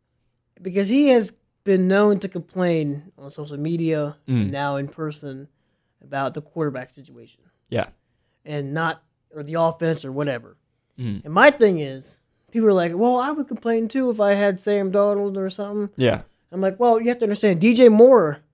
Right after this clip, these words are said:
Speaker 1: and McCaffrey were both there
Speaker 2: Yep.
Speaker 1: for five years. They had, they had, Ca-, they had Cam.
Speaker 2: Yeah.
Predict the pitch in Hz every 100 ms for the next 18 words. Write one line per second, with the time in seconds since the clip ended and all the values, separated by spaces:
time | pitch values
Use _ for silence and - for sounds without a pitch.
0 | _ _ _ - 240 294 262 190 196 165
1 | 151 147 147 147 214 262 - 165 139 123
2 | 127 _ 123 127 - _ - 147 - 233
3 | 226 226 180 170 196 180 190 190 202 214
4 | 190 233 233 247 269 190 - 208 180 127
5 | 123 _ _ 123 113